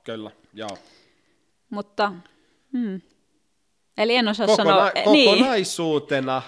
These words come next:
Speaker 2: Joo, en osaa sanoa yhtä
Speaker 1: Joo.
Speaker 2: asiaa.
Speaker 1: Tota, öö, sit mulla on täällä niinku sellainen kuin henkilönä Krisse, niin, niin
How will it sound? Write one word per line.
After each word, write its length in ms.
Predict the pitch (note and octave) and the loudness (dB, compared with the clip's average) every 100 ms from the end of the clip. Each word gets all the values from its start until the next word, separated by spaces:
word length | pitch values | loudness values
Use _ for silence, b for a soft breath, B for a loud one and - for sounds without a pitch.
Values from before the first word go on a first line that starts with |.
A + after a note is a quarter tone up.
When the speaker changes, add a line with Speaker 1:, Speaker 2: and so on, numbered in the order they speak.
| - | -6
Speaker 2:
Joo, 320 | B3 A#3 F3+ | 2 4 6
en 200 | - B3+ | 4 2
osaa 160 | B3 B3+ | 2 0
sanoa 300 | - G#3+ G3 | -4 -6 -2
yhtä 420 | G#3+ A3+ - E3+ - _ | -2 -4 -6 -10 -10 _
Speaker 1:
Joo. 340 | C3+ B2+ A2+ G#2+ _ - | -2 -2 -2 -6 _ -12
Speaker 2:
asiaa. 400 | F#3 - - G#3 - b b b b b _ | -12 -10 -12 -14 -18 b b b b b _
Speaker 1:
Tota, 520 | E3+ E3+ F3+ E3+ D3+ - - - | -6 -2 0 0 -2 -8 -20 -20
öö, 680 | C#3 D3+ D#3+ D#3+ D#3 D#3 D#3 | -4 2 2 4 2 2 0
sit 240 | - F#3+ F#3+ | -4 -8 -6
mulla 180 | F3+ D#3+ | -4 -4
on 60 | |
täällä 180 | E3 D#3 | -2 -2
niinku 440 | D3+ D3+ D#3+ - - | -2 -2 -4 -6 -16
sellainen 440 | - D3+ D3 C#3+ | -6 -4 -2 -6
kuin 140 | C3+ - G#2+ C#3+ | -8 -12 -12 -6
henkilönä 520 | F3+ E3+ D3 C#3 C3 | -6 -4 -2 -2 -4
Krisse, 560 | - D3 D3 - C3 B2 B2+ | -6 -6 -6 -8 -8 -10 -10
niin, 280 | B2+ B2 B2 | -8 -6 -4
niin 280 | B2 B2 | -4 -6